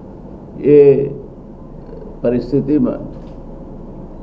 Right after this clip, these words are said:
નિર્ણય ન કરી શકે. આવડી મોટી પાર્ટી જે એમ કહે છે કે દુનિયાની મોટામાં મોટી પાર્ટી છે,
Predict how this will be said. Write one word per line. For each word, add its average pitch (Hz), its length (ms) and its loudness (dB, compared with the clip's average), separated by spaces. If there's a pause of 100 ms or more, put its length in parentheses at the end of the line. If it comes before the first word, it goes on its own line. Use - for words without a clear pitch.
(880)
નિર્ણય 165 380 8
ન 180 200 4
કરી 147 260 4
શકે. 131 340 0
આવડી 123 260 4
મોટી 131 300 2
પાર્ટી 117 440 2
જે 117 100 0
એમ 120 240 2
કહે 117 160 0
છે 123 140 -4
કે 110 140 -2
દુનિયાની 120 480 2
મોટામાં 120 480 2
મોટી 113 280 0
પાર્ટી 107 420 -2
છે, - 400 -10